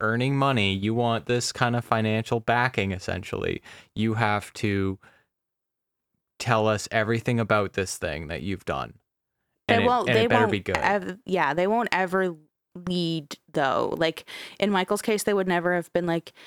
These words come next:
Speaker 2: "If you did murder that girl, like, you have to say so." Like,
Speaker 1: Mm-hmm.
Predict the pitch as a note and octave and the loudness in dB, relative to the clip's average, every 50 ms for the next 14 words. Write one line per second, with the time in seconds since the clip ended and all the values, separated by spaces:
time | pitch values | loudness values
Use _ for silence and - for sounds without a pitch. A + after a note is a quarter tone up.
0 | - - - - - F#3+ F#3 - G#3 F#3 _ - - B3+ C4+ B3+ A3 A#3 A3 G#3+ | -20 -20 -14 -6 -6 -4 -2 -2 -4 -4 _ -4 0 0 2 2 2 2 2 2
1 | G#3+ G3 G3+ G3+ F#3+ F#3 F#3 - - F#3 F3+ F3+ F3+ F3 E3 - - F#3+ F#3 E3+ | 2 2 2 2 2 0 0 0 0 2 2 2 2 2 0 0 -2 -2 0 2
2 | F3 E3 D#3+ - - F3+ D#3+ - - C#3+ A#2 - - - - - - - - F3 | 0 0 -2 -2 -6 -6 -4 -2 -4 -4 -4 -6 -6 -4 -4 -2 -2 -2 -4 -4
3 | - - A#2+ A#2 A2 A2 G2+ F#2+ | -6 -6 -4 0 0 0 0 -2